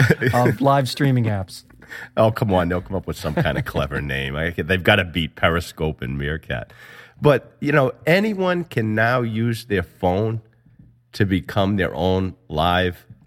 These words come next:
Speaker 2: T V broadcaster. And I
Speaker 1: Right.
Speaker 2: started thinking about that. And I said, "You know, okay, so what fan wouldn't wanna go behind the scenes with a celebrity, like backstage
Speaker 1: Right.
Speaker 2: at a concert, at the gym with an elite athlete,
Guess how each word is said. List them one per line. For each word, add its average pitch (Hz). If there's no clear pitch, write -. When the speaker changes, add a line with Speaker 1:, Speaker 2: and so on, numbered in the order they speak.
Speaker 2:
T 98
V 98
broadcaster. 98
And 135
I 165
Speaker 1:
Right. 107
Speaker 2:
started -
thinking -
about 78
that. 71
And 82
I 98
said, 120
"You -
know, 214
okay, 90
so -
what 135
fan 110
wouldn't 127
wanna 113
go 98
behind 98
the 85
scenes 85
with 76
a 76
celebrity, 73
like 101
backstage 101
Speaker 1:
Right. -
Speaker 2:
at 82
a 85
concert, 90
at 113
the 107
gym 98
with 87
an 90
elite 98
athlete, 87